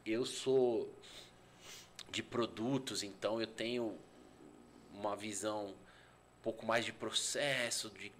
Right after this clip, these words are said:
de, de, de, de marketing, de como a gente tem que fazer alguma coisa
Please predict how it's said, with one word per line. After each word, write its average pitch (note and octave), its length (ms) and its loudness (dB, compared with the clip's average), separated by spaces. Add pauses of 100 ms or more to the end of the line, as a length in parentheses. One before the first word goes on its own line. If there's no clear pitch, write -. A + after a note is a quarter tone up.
(140)
de, G2+ 100 -14 (100)
de, G2 100 -14 (280)
de, F#2+ 300 -8 (300)
de G2 160 -4
marketing, A2 800 4
de F#2+ 80 -10 (120)
como A2 180 0
a A2 40 4
gente A2 320 -4
tem G#2+ 180 -6
que - 80 -12
fazer G2+ 320 2
alguma G2 280 -2
coisa G2+ 440 -2